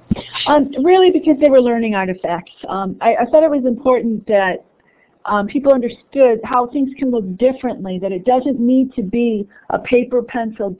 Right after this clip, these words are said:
test or, um, an essay in order to evaluate learning, that it can be a learning artifact, it can be a product, it could be the reflection, um, from that student on that, um, process and what they've learned. Um, it could be communications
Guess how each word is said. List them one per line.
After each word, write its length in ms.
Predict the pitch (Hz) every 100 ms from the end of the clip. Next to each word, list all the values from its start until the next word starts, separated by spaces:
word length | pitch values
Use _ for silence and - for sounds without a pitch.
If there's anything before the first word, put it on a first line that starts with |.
| -
test 460 | 226 220 233 - -
or, 420 | 196 185 180 -
um, 300 | 180 170 185 _
an 200 | 208 214
essay 540 | - 214 220 285 262 247
in 80 | 214
order 240 | 208 220
to 180 | 233 247
evaluate 640 | 202 190 190 220 214 208 185
learning, 420 | 202 214 240 247 - -
that 120 | - 226
it 160 | 233
can 160 | 277 240
be 300 | 254 247 233
a 40 |
learning 360 | 226 240 262 247
artifact, 520 | 208 190 190 175 170
it 60 | 180
can 100 | 220
be 120 | 214
a 60 | 208
product, 720 | - 220 208 208 170 - _ _ -
it 120 | 208
could 100 | 233
be 80 | 226
the 80 | 196
reflection, 800 | 208 202 220 214 - 214 180 156
um, 400 | 190 180 175 175 - _
from 180 | 208 202
that 120 | 185 -
student 320 | - 208 185
on 260 | - 208 214
that, 260 | 185 - -
um, 220 | 170 165
process 640 | - 226 220 233 - - - - _ -
and 140 | 196 196
what 180 | 185 185
they've 220 | 180 185
learned. 400 | 165 131 107 - -
Um, 220 | 160 151
it 120 | -
could 120 | 214 202
be 100 | 196
communications 760 | - 220 196 196 190 - 202